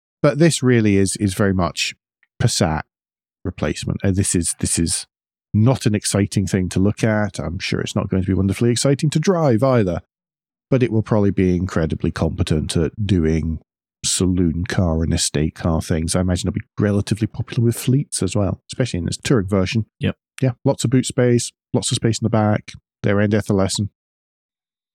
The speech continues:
Speaker 2: Well, I'm going to stick with something that is very much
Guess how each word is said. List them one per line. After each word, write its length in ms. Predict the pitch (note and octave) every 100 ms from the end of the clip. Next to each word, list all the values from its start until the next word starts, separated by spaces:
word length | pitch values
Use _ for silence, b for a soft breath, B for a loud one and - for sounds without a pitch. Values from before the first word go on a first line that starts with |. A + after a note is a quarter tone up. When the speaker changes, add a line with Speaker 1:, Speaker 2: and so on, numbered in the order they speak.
| _
Speaker 2:
Well, 320 | B2+ B2+ - _ _ _ _ -
I'm 240 | C3 C3+
going 200 | B2 A#2
to 100 | G#2+
stick 240 | G#2 - A2
with 120 | G#2
something 340 | - A2 G2 G#2+
that 100 | G2
is 220 | F#2+ F2+ -
very 260 | A2+ G#2
much 300 | G2+ G2 -